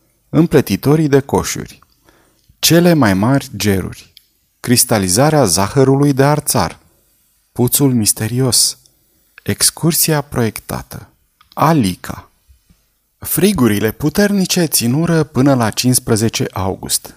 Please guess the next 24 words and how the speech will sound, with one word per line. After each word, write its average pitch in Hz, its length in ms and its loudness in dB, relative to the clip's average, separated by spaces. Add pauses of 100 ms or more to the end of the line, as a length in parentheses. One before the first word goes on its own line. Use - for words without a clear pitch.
fără 202 260 2
a 190 100 4
depăși 104 460 -2
însă 113 340 0
temperaturile 120 840 0
de 110 120 -2
până 95 240 -4
atunci. - 580 -10 (560)
Când 107 300 0
nu 110 180 4
era 131 260 2
vânt, 127 460 0
aceste 165 440 -4
temperaturi 139 720 -2
se - 180 2
puteau 110 380 0
suporta 104 480 -2
ușor, 117 480 0 (460)
dar 151 260 2
când 165 280 4
acesta 151 520 2
începea 107 360 2
să - 160 0
sufle, 160 520 0